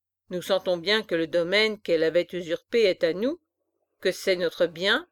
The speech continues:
notre héritage. Plus encore, car c'est la propriété de nous-mêmes, la propriété de notre âme, la direction de nos actions,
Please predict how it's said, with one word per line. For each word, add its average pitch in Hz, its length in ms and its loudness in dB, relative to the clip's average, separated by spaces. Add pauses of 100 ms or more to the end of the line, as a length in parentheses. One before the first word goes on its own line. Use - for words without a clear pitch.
(100)
notre 175 220 -6
héritage. 180 680 -2 (640)
Plus 220 220 -6
encore, 208 560 2 (420)
car - 200 0
c'est 220 140 2
la 202 100 8
propriété 247 560 2
de 240 100 -4
nous-mêmes, 202 580 -2 (460)
la 175 120 0
propriété 185 560 0
de 247 100 4
notre 196 360 -2
âme, 202 360 0 (560)
la 180 120 4
direction 170 520 2
de 269 80 2
nos 202 220 -2
actions, 185 520 -2